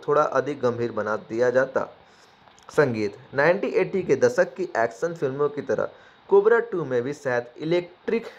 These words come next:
संगीत और गिटार रिफ आधारित धमाकेदार बैकग्राउंड स्कोर होता। विरासत कायम रहना, भले ही सीक्वल ना बन पाए, कोबरा आज भी अपने तेज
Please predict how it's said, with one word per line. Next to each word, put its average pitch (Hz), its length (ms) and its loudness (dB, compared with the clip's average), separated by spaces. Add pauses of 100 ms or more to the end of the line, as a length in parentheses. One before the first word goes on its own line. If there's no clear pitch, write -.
संगीत 123 520 -2
और 131 140 6 (280)
गिटार 151 520 0 (180)
रिफ 131 260 -4 (340)
आधारित 127 360 4
धमाकेदार 123 640 0 (260)
बैकग्राउंड 120 340 4
स्कोर 113 300 -2
होता। 131 420 -2 (680)
विरासत 156 540 2 (400)
कायम 120 300 4
रहना, 107 380 -2 (360)
भले 180 140 6
ही 226 80 6
सीक्वल 165 360 0
ना 123 180 2
बन 110 180 -4
पाए, 123 360 -2 (360)
कोबरा 202 280 4
आज 117 320 0
भी 165 140 -2
अपने 170 240 -6
तेज 151 420 0